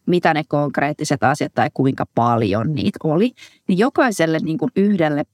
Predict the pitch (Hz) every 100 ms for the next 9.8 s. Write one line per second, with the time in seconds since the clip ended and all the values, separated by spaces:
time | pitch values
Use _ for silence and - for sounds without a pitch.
0 | - 175 175 - - 92 - - 117 202
1 | _ _ 175 175 180 165 214 - - 151
2 | 92 71 226 _ _ - 175 165 170 180
3 | 180 - 247 247 - 165 147 151 - 143
4 | 139 147 _ - 185 175 - 78 151 -
5 | _ _ 147 147 147 151 131 123 - 143
6 | 160 - 277 - - 285 262 - - 247
7 | - 240 226 339 370 240 415 359 262 208
8 | - 202 190 156 139 - 160 156 - 311
9 | _ _ - - - _ -